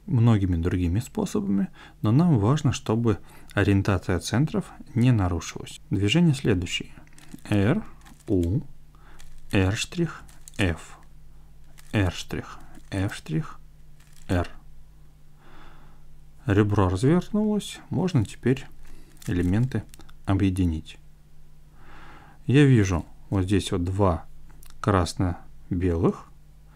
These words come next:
и с левой стороны – движениями L штрих, У, Л, то есть зеркально R, У штрих, R штрих, опускаю вот это вниз.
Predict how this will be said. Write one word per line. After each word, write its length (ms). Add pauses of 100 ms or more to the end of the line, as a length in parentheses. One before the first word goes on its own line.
(280)
и 240
с 140
левой 360
стороны – 580 (320)
движениями 840 (600)
L 200
штрих, 540 (300)
У, 280 (680)
Л, 320 (300)
то 80
есть 140 (100)
зеркально 720 (640)
R, 260 (120)
У 100
штрих, 360
R 200
штрих, 360 (1040)
опускаю 600
вот 160
это 200
вниз. 500